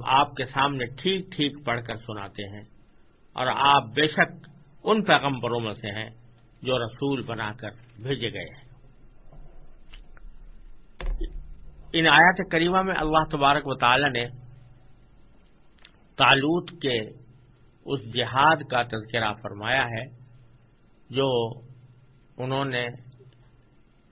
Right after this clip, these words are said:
عمالقہ کے خلاف فلسطین کو، کو کے اوپر قابض ہونے کے لیے، فلسطین کے اوپر سے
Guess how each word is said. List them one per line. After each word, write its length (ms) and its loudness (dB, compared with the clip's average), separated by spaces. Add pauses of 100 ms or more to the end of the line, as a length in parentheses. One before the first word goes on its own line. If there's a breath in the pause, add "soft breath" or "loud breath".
(280)
عمالقہ 520 0 (140)
کے 80 -8
خلاف 420 -2 (220)
فلسطین 680 -6
کو، 480 -10
کو 600 -8 (340)
کے 80 -6
اوپر 180 -4 (100)
قابض 480 -4
ہونے 260 -10
کے 160 -10
لیے، 320 -10 (200)
فلسطین 640 -8
کے 180 -6 (760 soft breath)
اوپر 280 2 (140)
سے 140 0